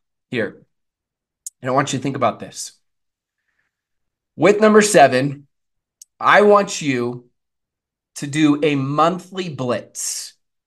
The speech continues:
And I'm gonna give you more specifics on this. I got a whole blitz strategy, so I'm, I'm trying to think how I can simplify a, a thirty-minute training on this just in a couple minutes.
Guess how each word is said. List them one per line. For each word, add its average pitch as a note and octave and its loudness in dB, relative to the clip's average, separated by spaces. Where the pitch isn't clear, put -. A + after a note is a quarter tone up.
And D3 0
I'm D3 0
gonna E3+ -2
give E3 -2
you E3+ -4
more D#3 2
specifics D3 -8
on C3 2
this. G#2+ -8
I B2 -2
got D3 0
a C#3 -2
whole E3 -2
blitz C#3 -2
strategy, A#2+ -4
so B2 -10
I'm, A#2+ -12
I'm A#2+ -10
trying C3+ -4
to - -8
think B2+ -10
how B2+ 2
I B2 0
can A2 -10
simplify A#2 -4
a, A2+ -10
a A2 -12
thirty-minute C3+ -4
training A#2+ -10
on A2 -12
this G#2+ -14
just - -12
in G#2+ -14
a A#2+ -16
couple A#2 -12
minutes. - -14